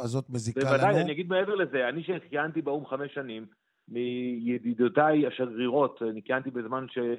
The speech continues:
Speaker 2: שהיו שלוש שגרירות, גם סמנטה פאוור, גם ניקי היילי, אה, וגם, אה, קלי קראפט. אחת הבעיות שאני שמעתי, ולא יכולתי להתכחש אליה, שמידע, אה, משמעותי, אה, שמגיע לנוגע נושאים של מדינת ישראל, אנחנו לא שומרים על המידע הזה כמו שצריך.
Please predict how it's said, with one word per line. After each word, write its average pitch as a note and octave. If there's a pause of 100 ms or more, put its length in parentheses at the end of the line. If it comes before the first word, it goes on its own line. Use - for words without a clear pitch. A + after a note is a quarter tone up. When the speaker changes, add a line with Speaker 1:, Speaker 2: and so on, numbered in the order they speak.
(260)
Speaker 2:
שהיו B2
שלוש C#3
שגרירות, B2+
גם B2
סמנטה C3+
פאוור, B2
גם C3
ניקי B2+
היילי, B2+ (440)
אה, A#2 (100)
וגם, B2
אה, B2+
קלי B2+
קראפט. A2 (320)
אחת -
הבעיות D3
שאני C3
שמעתי, A2+
ולא A2+
יכולתי D3+
להתכחש C3+
אליה, G#2+ (360)
שמידע, A#2+
אה, A2+
משמעותי, A#2 (300)
אה, - (340)
שמגיע A2+
לנוגע B2+
נושאים C3
של C3+
מדינת B2
ישראל, A2+ (440)
אנחנו A2+
לא A#2
שומרים C3+
על C3+
המידע C3+
הזה B2
כמו A2
שצריך. C#3